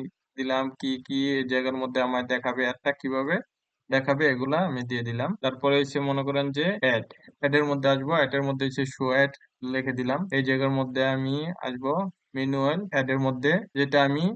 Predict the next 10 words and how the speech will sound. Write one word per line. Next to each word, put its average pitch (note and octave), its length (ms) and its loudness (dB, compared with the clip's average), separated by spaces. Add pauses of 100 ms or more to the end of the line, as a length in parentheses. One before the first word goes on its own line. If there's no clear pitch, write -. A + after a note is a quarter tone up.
আপনার C#3 360 0 (140)
Carousel, C3+ 400 2 (400)
Carousel-এর D#3 440 2
মাধ্যমে D3 360 2
কিন্তু C#3+ 280 -4
আমি C3+ 200 2
অ্যাডটা A2 260 -2
দেবো। G#2 200 -8 (400)
এখন F3+ 360 4 (160)
বিশেষ D#3+ 460 0